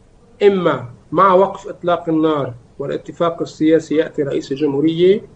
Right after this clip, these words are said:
أو بعد وقف إطلاق النار يأتي رئيس الجمهورية ضمن حال سياسي كبير.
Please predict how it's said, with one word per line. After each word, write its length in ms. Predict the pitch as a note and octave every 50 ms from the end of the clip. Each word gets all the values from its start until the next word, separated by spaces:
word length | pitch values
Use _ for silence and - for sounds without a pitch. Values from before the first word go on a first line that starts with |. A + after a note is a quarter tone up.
| - _ _ _ - G3+
أو 140 | A3 A3
بعد 320 | G3 A3+ A3+ F#3+ F3 - E3
وقف 280 | F#3+ F#3 - - -
إطلاق 360 | F3 - - E3+ E3 E3 - E3+
النار 420 | D#3+ D#3 D#3+ D#3+ D#3 D#3 D#3+ E3 - _ _ _ _ - _ _ _ _ _ _ _ _ _ _ _ _ _ -
يأتي 300 | F3+ F3 - - - D3
رئيس 240 | C3 C3 B2+ - -
الجمهورية 460 | A#2+ A#2 A#2+ A#2 - - - - - - - -
ضمن 220 | F3+ F#3+ F#3 E3+
حال 280 | - - F#3 F#3+ F#3 -
سياسي 380 | - F3 F3 F#3 F3 - -
كبير. 520 | - - D3 C#3 D3+ E3+ F#3 G#3+ A#3+ -